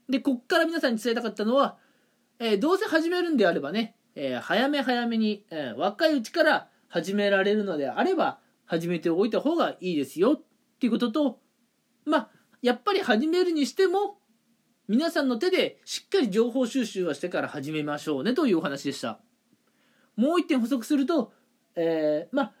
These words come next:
もちろんね、利益が出るっていうお約束はしませんし、利回りが二十パーになるというお約束もしませんが、うん。もしね、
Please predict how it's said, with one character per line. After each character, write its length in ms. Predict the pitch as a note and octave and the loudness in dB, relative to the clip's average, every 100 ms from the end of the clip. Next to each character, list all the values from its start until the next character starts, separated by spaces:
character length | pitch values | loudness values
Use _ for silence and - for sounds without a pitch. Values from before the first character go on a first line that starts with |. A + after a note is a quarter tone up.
| _ _ | _ _
も 100 | A#3 | -2
ち 100 | A#3 | 2
ろ 100 | F#4 | 2
ん 60 | G3 | 2
ね、 140 | D#3+ | -2
利 160 | E3 E4 | 4 6
益 220 | D#4 G#3 | 6 0
が 80 | D#3 | 0
出 140 | G3 | 2
る 60 | A3+ | 2
っ 40 | |
て 160 | - E3+ | 2 0
い 80 | D3 | 0
う 60 | D#3 | 2
お 100 | F#3+ | 2
約 200 | C#4 - | 2 0
束 220 | C4+ C#4 | -2 0
は 80 | B3 | 0
し 100 | G#3+ | 0
ま 140 | A#3+ | 0
せ 140 | B3+ | 0
ん 160 | A#3+ F#3 - | -2 -4 -10
し、 420 | - C4 F#3+ - _ _ - | -2 0 0 -4 _ _ -4
利 140 | F3 | 2
回 260 | A#3+ C#4+ C#4 | 2 2 2
り 100 | C4 | 2
が 60 | |
二 140 | A3+ G#3+ | 4 4
十 80 | C4 | 2
パ 140 | - | 2
ー 40 | C4 | 2
に 60 | |
な 80 | F#3 | 2
る 80 | E3+ | -2
と 80 | D3+ | 0
い 60 | |
う 80 | C3+ B2+ | 0 2
お 80 | |
約 200 | E3 A3 | 0 0
束 200 | - - | -4 -2
も 80 | A3 | 0
し 120 | G3+ | 0
ま 80 | G#3+ | -2
せ 120 | G3+ | -2
ん 120 | G#3 F#3 | -2 0
が、 300 | A#3+ - - | 0 0 -4
う 60 | G3+ | -6
ん。 160 | D#3+ A2 _ _ _ _ | -6 -8 _ _ _ _
も 120 | D#4+ | -4
し 100 | E4 | -2
ね、 200 | G#3+ F#3 | -2 -4